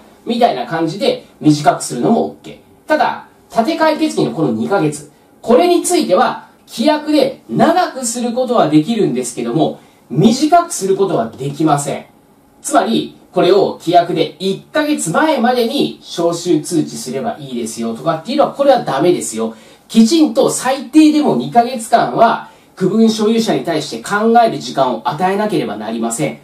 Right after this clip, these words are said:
という話です。だから、これ規約で伸ばすっていうのはいいんですよ。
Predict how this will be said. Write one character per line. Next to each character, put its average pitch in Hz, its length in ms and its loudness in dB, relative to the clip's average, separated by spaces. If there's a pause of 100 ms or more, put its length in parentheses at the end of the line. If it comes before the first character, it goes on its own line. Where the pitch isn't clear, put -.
(180)
と 247 80 -4
い 247 80 2
う 220 40 6
話 185 300 -2
で - 80 -8
す。 - 180 -14 (240)
だ 311 120 2
か 233 80 2
ら、 226 180 4
こ 233 100 -2
れ - 60 0
規 - 160 -6
約 330 260 2
で - 380 -2
伸 127 200 2
ば 349 140 4
す - 140 -6
っ - 40 -8
て 156 80 0
い - 20 2
う - 20 0
の 117 40 -2
は 110 40 -4
い 117 40 -2
い - 20 -2
ん 117 40 -2
で - 60 -8
す - 100 -14
よ。 - 60 -16